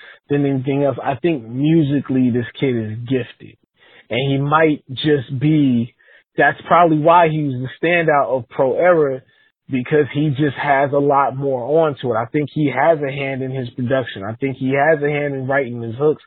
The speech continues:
He's not a guy that just get, does some rhymes and need a hook and this, that, and the third. Do I think that mixes with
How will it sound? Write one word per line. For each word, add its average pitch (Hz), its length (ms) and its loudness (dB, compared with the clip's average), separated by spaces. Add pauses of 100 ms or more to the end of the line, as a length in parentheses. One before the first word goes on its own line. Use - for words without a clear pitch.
(260)
He's 123 180 -4
not 160 220 0
a 147 40 0
guy 147 280 2
that 131 140 -2
just 131 280 -4 (640)
get, 156 220 -2 (100)
does 143 380 0
some 131 180 -4
rhymes 143 360 0
and 123 180 -6
need 143 200 2
a 123 80 -4
hook 160 320 2
and 127 140 -8
this, 135 180 -6
that, 131 80 0
and 123 100 -6
the 120 80 -12
third. 131 340 -2 (480)
Do 135 160 -2
I 185 160 4
think 220 300 -2
that 185 180 6
mixes 180 500 -2
with 147 220 0